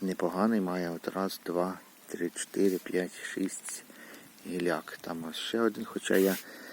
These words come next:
саджав кожну лунку по п'ять, ну, по п'ять немає. Тобто все-таки якісь попропадали, але за рахунок того, що... Їх було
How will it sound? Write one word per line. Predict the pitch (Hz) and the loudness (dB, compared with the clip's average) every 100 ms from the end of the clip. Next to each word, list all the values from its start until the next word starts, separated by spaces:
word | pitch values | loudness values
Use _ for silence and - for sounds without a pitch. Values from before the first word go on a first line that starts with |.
| - - | -14 -8
саджав | - 87 90 95 95 - - - - - - - | 0 2 6 6 6 0 -12 -18 -16 -16 -18 -12
кожну | - 92 92 | 0 2 2
лунку | 90 95 92 - 85 - - - | 2 2 2 0 -2 -2 -8 -6
по | 95 | -6
п'ять, | - 98 117 139 - - - - - - - - - - - - - | 0 6 6 6 0 -14 -18 -20 -20 -20 -18 -14 -14 -12 -12 -12 0
ну, | 98 110 | 4 6
по | 107 | 4
п'ять | 95 104 - 104 | 8 8 10 8
немає. | 107 85 - - - | 8 8 0 -6 -8
Тобто | - - - 87 - - - - - - - - | -8 -8 -6 -6 -4 -8 -10 -14 -14 -14 -14 -6
все-таки | - 101 101 - | 0 4 4 6
якісь | 95 95 - 95 | 8 6 4 0
попропадали, | - - - - 92 120 147 117 | 0 0 -2 2 6 8 8 8
але | 92 87 | 6 2
за | 87 | 0
рахунок | 90 92 92 - | -2 0 0 2
того, | - 90 | 2 2
що... | 82 - 92 - - - - - - - - - | 0 0 0 0 -12 -20 -18 -16 -16 -18 -18 -8
Їх | 95 95 95 - | -2 2 2 4
було | 92 92 | 6 6